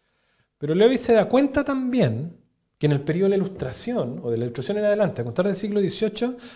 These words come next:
se produce un cambio bien fundamental en la manera en que esta idea de progreso, esta idea de, ¿no? de,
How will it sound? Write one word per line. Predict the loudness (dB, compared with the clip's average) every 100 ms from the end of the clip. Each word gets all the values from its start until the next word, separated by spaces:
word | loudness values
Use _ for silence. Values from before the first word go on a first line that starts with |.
| -6
se | -2
produce | 2 2 4
un | 0
cambio | 2 2 4
bien | 4 4 4
fundamental | 0 0 2 0 2 2 4
en | 2
la | 2
manera | 4 4 4
en | 4
que | 0
esta | 2 4
idea | 6
de | 6
progreso, | 6 4 4 2 0 -6 -8 -18 _
esta | -8 -4
idea | 0 2
de, | 4 2 0 -4 -10
¿no? | -4 -2
de, | -2